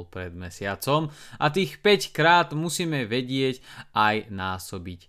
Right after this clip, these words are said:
matice. No. Takže dajme si, dajme si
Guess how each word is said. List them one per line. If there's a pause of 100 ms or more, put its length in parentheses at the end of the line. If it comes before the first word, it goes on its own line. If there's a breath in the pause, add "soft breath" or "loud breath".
(240)
matice. (240)
No. (480 loud breath)
Takže
dajme
si,
dajme
si